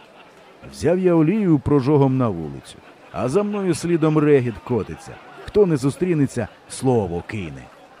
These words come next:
"Привіт, кукурузнику!" "Здоров, козаче!" "Наше вам від королеви полів!" Може, хто й просто так вітається, а мені здається, що глузливо, насмішкувато.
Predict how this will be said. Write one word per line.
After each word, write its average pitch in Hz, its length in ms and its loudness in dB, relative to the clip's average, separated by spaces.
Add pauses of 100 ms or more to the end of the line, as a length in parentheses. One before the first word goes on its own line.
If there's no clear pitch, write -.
"Привіт, 135 420 -4
кукурузнику!" 147 800 4 (480)
"Здоров, 147 440 4
козаче!" 147 680 0 (460)
"Наше 190 500 -2
вам 190 320 -2 (160)
від 139 260 0
королеви 156 840 2
полів!" 107 640 -2 (1200)
Може, 185 340 2
хто 196 220 0
й 196 40 0
просто 220 480 0
так 90 280 -4
вітається, 90 580 -4 (340)
а 90 80 -6
мені 170 200 0
здається, 160 500 2
що 147 300 2
глузливо, 117 760 0 (140)
насмішкувато. 165 880 -2